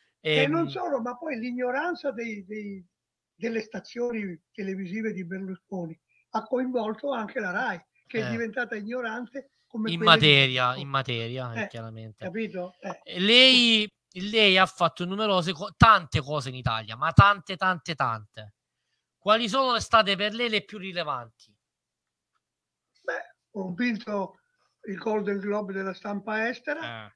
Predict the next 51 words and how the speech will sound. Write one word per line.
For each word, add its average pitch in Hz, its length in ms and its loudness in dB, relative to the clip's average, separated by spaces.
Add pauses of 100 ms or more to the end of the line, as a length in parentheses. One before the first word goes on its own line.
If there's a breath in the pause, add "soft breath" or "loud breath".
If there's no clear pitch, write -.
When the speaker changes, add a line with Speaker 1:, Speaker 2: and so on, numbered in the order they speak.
Speaker 1:
per 196 140 -6
il 208 120 -6
film 214 380 -8
Forever 202 480 -4
Blues, 233 460 -6
diretto 196 320 -6
Speaker 2:
Forever. 226 120 -10
Speaker 1:
da 196 80 -8
un 185 80 -10
mio 190 140 -8
carissimo 196 560 -10
amico, 226 500 -4 (200)
che - 140 -8
è 196 40 0
il 190 60 -4
grande 196 300 -2
attore 196 360 -8
Franco 190 360 -10
Nero. 180 420 -8
Speaker 2:
Eh. 117 260 -14 (180)
Speaker 1:
Franco 208 280 -6
Nero 202 420 -4
ha 208 100 -10
diretto 208 400 -6
il 185 100 -14
film, 220 320 -6 (480)
Speaker 2:
Mm. 202 120 -20
Speaker 1:
ha 208 60 -14
scritto 220 420 -8
il 196 120 -6
film, 247 220 -4
ha 220 60 0
interpretato 220 680 -6
il 277 80 -8
film, 320 200 -6
mi 220 80 -2
ha 208 60 -2
chiamato. 277 640 -6 (280)
Io 240 180 -2
nel 208 220 -4
film, 214 300 -6
oltre 220 260 -6
a - 40 -4
scrivere 214 320 -4
le 269 100 -4
musiche, 240 580 -6 (480)
faccio 226 260 -4
anche 226 200 -6
l'attore 202 500 -4
nel 175 260 -12
film. 180 300 -10